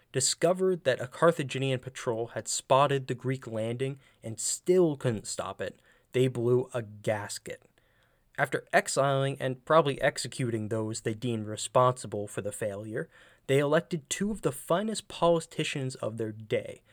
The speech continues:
to lead the defense. These guys were named Hanno and Bomilcar, and they despised each other. Now, the Adurim and the Council of One hundred and four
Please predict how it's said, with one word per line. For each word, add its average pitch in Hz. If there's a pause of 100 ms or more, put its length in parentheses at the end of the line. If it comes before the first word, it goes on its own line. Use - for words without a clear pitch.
(180)
to 113
lead 131
the 135
defense. - (560)
These 185
guys 123
were 123
named 107 (180)
Hanno 170
and 110
Bomilcar, 123 (600)
and 120
they 147
despised 131
each -
other. - (800)
Now, 113
the 120
Adurim 160
and 120
the 117
Council 120
of 107
One 107
hundred 110
and 98
four 180